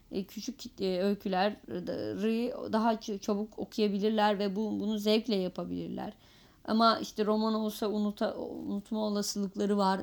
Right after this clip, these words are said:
İşlerinin olması ve araya zaman girmesinden kaynaklanan bir unutma şeyi var.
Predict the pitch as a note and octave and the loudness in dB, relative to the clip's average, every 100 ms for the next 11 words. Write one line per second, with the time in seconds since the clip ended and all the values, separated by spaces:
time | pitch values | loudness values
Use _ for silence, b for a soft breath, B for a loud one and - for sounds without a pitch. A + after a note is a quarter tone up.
0 | - G#3+ - - F#3 F#3+ G3 G#3 G3+ G3 | -4 -6 -4 0 0 2 0 0 0 0
1 | G3 F#3+ G3 - - G3 F#3+ G3 G3 F#3+ | 0 -2 -4 -8 -6 -4 0 0 0 0
2 | G3 G3 F#3 G3 G3 F#3+ F#3+ F#3+ F#3+ - | 0 0 0 0 0 -2 -2 -4 -6 -10
3 | - - - - - G3+ G3+ G#3 G#3 G3+ | -20 -20 -20 -16 -2 2 2 2 0 0
4 | G3+ G3+ G3 G#3 G3 G3 G3+ G3+ G#3 G#3 | 0 0 0 2 0 0 -2 -2 -2 -2
5 | G3+ G3+ F#3+ F3+ | 0 2 2 0